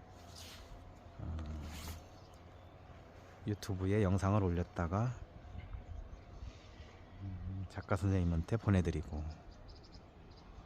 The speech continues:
아무래도 본인 영상이기 때문에 이제 제가 미처 생각하지 못했던 부분들을 염려하시는 그런 부분들이 있으면 낮에 다시 그 부분만 편집을 해서 이렇게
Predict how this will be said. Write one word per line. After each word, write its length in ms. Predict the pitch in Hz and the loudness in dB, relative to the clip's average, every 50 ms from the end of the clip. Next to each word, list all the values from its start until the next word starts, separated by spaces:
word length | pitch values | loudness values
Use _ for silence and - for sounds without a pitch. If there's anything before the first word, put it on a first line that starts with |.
| - - - - - - - - - - - - - - - | -16 -16 -16 -16 -18 -18 -20 -20 -20 -20 -20 -18 -18 -8 -2
아무래도 380 | 107 92 98 107 107 107 95 90 | 2 4 4 6 6 6 6 6
본인 400 | 87 - - 113 117 120 123 120 | 2 4 6 8 10 12 12 12
영상이기 560 | 113 107 107 95 104 98 95 92 87 82 87 | 10 10 8 8 10 10 10 10 8 6 4
때문에 400 | 82 - 87 85 85 87 101 107 | 2 2 4 4 6 4 4 4
이제 180 | 101 90 82 85 | 4 2 2 0
제가 300 | 82 - - 95 90 87 | 0 2 2 4 4 4
미처 640 | 82 90 90 - - - - - - - 110 110 | 2 2 -2 -2 -10 -8 -2 0 2 4 4 4
생각하지 480 | 110 - 127 127 123 113 107 98 87 87 | 4 2 2 2 4 4 2 2 2 2
못했던 680 | 90 90 87 - - 95 - - - - 92 85 87 82 | 2 2 2 2 0 0 0 -2 -2 0 0 2 2 0
부분들을 840 | - - 87 90 87 82 82 82 85 82 82 82 82 - 101 113 120 120 - - - - - - - - - - - | -2 -2 0 2 2 2 2 2 -2 -2 -2 -2 -2 2 2 2 2 0 -4 -14 -18 -18 -18 -18 -18 -18 -12 0 6
염려하시는 760 | 104 104 113 117 113 113 107 101 95 - - 90 85 80 80 80 - - - - - - - - - - - - - - - | 8 8 10 10 10 10 10 8 8 6 4 4 4 4 2 0 -4 -6 -12 -18 -18 -18 -20 -20 -20 -20 -20 -20 -16 -14 -4
그런 240 | - 107 104 101 98 | 2 4 4 4 4
부분들이 540 | 92 - 90 95 98 92 90 90 82 87 | 4 2 4 4 4 4 4 2 2 2
있으면 500 | 87 - - - 90 87 87 95 104 120 117 - - - - - - - - - - - - - - - - - - - | 0 0 -2 0 2 4 4 4 4 2 0 -4 -12 -18 -18 -18 -18 -18 -16 -16 -16 -16 -16 -16 -16 -16 -16 -16 -10 -6
낮에 400 | - 80 80 78 80 - 87 82 | -4 0 0 0 0 2 0 0
다시 500 | 80 - - 82 - - - - 95 90 - | 0 -2 -4 -2 -2 -2 -2 -2 -4 -4 -4
그 160 | - - 95 | 0 0 0
부분만 640 | 87 90 87 98 92 85 82 82 90 98 117 131 135 - - - - - - | 0 2 2 2 4 4 6 6 6 6 4 4 2 -2 -6 -16 -18 -18 -16
편집을 480 | - - 123 127 127 110 104 - 90 87 | -6 -2 0 2 2 2 2 0 2 2
해서 240 | 87 82 82 - 90 | 2 0 2 0 -2
이렇게 300 | 85 - 87 - - | -4 -4 -6 -10 -12